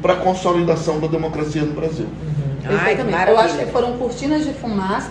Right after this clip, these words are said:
Speaker 3: que foram criadas pra, inclusive, desfocar o olhar das pessoas pra alguma coisa que foi muito grave durante esses últimos anos,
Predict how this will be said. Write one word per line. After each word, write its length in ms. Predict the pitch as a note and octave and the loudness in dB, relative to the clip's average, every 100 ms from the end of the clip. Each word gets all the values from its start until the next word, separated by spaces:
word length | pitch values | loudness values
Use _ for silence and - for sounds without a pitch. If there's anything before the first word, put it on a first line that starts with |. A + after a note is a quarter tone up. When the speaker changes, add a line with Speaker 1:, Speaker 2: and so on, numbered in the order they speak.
| - | -8
Speaker 3:
que 80 | G#3 | -8
foram 320 | A3 G#3+ G#3 | -4 -2 -2
criadas 600 | G#3+ G3 F#3+ G#3 B3 B3 - - - - - | -4 -2 -2 -2 -4 -8 -12 -14 -14 -8 2
pra, 400 | B3 B3 D4 - | 4 4 0 0
inclusive, 840 | F4+ - F4+ C#4+ D4 F4 C#4 - - | 0 2 0 0 -2 0 0 -4 -6
desfocar 1120 | G#3 G#3+ G4 - - F4 E4+ B3+ G#3+ F#3+ F#3+ - - - | -6 0 -2 0 0 0 2 0 2 0 -4 -12 -14 0
o 60 | A#3+ | 6
olhar 500 | B3 A#3+ A#3 E4 D#4+ | 8 6 4 2 0
das 160 | C4+ | -2
pessoas 480 | - A3 - C4 D4 | 0 0 2 0 0
pra 120 | - | 2
alguma 220 | C#4 C#4 C4 | 0 0 -2
coisa 200 | D4+ D4+ | -2 -2
que 80 | |
foi 120 | - D4 | 0 2
muito 220 | D4+ - | 2 0
grave 480 | - A#3 - - C4 | -2 -2 -2 -4 -2
durante 400 | B3 A3 G#3 G#3+ | -2 -2 -2 -6
esses 220 | G3+ G#3 | -8 -8
últimos 460 | G#3 G3 G3+ F#3+ G#3 | -8 -6 -4 -4 -4
anos, 300 | C#4 C#4 | -4 -4